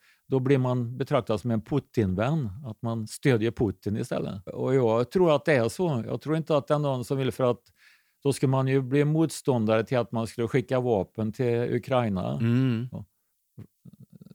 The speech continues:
Speaker 1: Det, det är ju ett vä-, väldigt svårt dilemma.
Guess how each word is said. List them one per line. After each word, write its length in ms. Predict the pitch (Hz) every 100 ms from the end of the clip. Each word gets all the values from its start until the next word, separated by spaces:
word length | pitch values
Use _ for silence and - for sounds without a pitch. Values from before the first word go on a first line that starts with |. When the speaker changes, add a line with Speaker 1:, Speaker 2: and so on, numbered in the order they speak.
| - _ 127 131 131 -
Speaker 1:
Det, 220 | - 120
det 120 | 120
är 60 | 131
ju 240 | 127 135
ett 120 | 135 139
vä-, 240 | 151 135
väldigt 320 | 139 151 131
svårt 280 | - 151 -
dilemma. 640 | 131 135 143 127 90 131